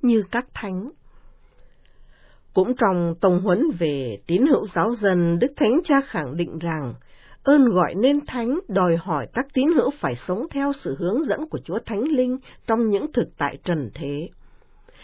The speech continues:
Về điểm này, Thánh Phaolô Tông Đồ đã nhắn nhủ các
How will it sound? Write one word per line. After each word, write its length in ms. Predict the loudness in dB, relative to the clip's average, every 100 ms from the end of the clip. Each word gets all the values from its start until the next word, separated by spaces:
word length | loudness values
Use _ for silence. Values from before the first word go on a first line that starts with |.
| -20 -8
Về 360 | 0 4 4 4
điểm 280 | 2 2 0
này, 300 | 0 0 -4
Thánh 160 | -4 -4 -2
Phaolô 280 | 0 4 4 4
Tông 240 | 0 0
Đồ 220 | 0 -2 -2
đã 120 | -4
nhắn 220 | -2 0 2
nhủ 220 | 0 -2
các 140 | -6